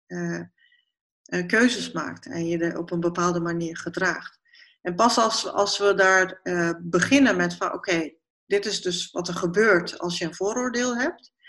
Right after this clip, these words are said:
waar je niet van bewust bent, en dat dat toch ook heel erg kan doorwerken in, in allerlei,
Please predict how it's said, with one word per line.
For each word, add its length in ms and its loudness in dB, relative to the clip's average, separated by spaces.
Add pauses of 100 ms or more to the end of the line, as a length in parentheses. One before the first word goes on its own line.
(120)
waar 180 4
je 100 4
niet 200 -2
van 160 -2
bewust 420 -4
bent, 340 -4 (280)
en 140 -2
dat 140 4
dat 340 -4
toch 300 2
ook 220 -4
heel 240 0
erg 200 -2
kan 300 -4
doorwerken 680 0
in, 140 -10
in 240 -4
allerlei, 640 0